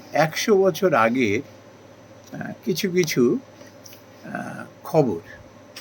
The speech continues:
মানে নির্যাস আর কি। তো সেখানে একটা কলমের প্রায়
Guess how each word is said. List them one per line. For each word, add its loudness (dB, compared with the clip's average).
মানে 0
নির্যাস 6
আর -2
কি। -16
তো 0
সেখানে 0
একটা -2
কলমের 8
প্রায় 4